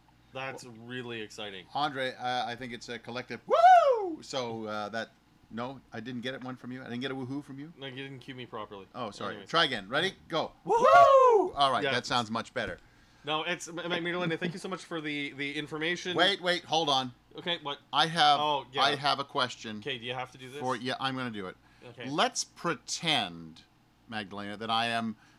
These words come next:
Speaker 2: not a Chardonnay lover
Speaker 1: Even though
Speaker 2: in
Speaker 1: he is.
Speaker 2: any way, shape, or form.
Speaker 1: Uh-huh.
Speaker 2: Uh, what, uh, what do you suggest,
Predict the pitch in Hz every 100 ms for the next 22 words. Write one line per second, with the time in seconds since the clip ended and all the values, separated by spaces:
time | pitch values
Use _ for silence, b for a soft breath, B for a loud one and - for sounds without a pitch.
0 | _ 117 123 123 127 123 120 117 - 120
1 | 110 104 104 104 - - 113 104 101 101
2 | 98 95 92 92 92 92 92 87 85 87
3 | 85 85 127 - 139 143 123 135 - 117
4 | 120 120 107 104 101 - 104 101 - 95
5 | 107 98 90 87 - 110 110 98 - 131
6 | 147 127 156 202 - _ _ _ 151 135
7 | 131 131 - 160 190 226 _ _ _ _
8 | 135 113 139 131 151 175 175 160 139 -
9 | 131 107 110 135 117 - - - -